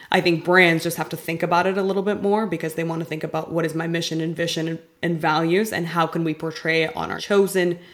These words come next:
channels. So I think, like, that's the biggest divide. Um, I think I just kind of, like, have less of a filter when I'm on my personal channels versus when I'm managing for a brand.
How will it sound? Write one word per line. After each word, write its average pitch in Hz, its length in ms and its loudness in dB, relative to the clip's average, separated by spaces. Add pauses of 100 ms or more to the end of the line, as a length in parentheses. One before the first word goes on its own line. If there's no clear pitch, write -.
(260)
channels. - 600 -2 (420)
So 233 180 6
I 226 40 8
think, 254 220 2
like, 202 260 2
that's 160 300 2
the 170 120 -2
biggest 156 360 0
divide. 156 640 0
Um, 160 460 6
I 180 80 4
think 180 240 2
I 170 80 6
just 165 240 -2
kind 156 180 0
of, 151 120 -2
like, 151 240 2 (280)
have 175 220 6
less 160 260 0
of 165 80 -4
a 160 60 -2
filter 160 460 -2
when 160 160 -2
I'm 160 80 0
on 156 80 -2
my 151 100 0
personal 156 460 -4
channels 175 460 -2 (120)
versus 165 320 -2
when 156 140 -2
I'm 160 120 -4
managing 151 460 -4
for - 180 -8
a - 40 -6
brand. - 480 -10